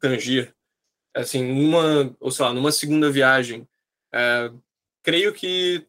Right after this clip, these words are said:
das cidades do Marrocos, eu in-, eu incluiria pra ficar, é, Rabat,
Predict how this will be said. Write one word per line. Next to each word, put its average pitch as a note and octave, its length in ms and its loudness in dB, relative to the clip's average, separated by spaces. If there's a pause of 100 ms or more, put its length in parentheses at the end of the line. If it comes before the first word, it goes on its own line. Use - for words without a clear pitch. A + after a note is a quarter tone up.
(200)
das D#3+ 540 -2
cidades C#3 600 0
do C#3 180 -2
Marrocos, C3+ 840 -4
eu C#3 180 -2
in-, C#3+ 160 -8
eu C#3+ 140 2
incluiria C#3 560 2
pra C3 200 -4
ficar, B2 460 0 (440)
é, A#2 180 0
Rabat, D#3+ 640 2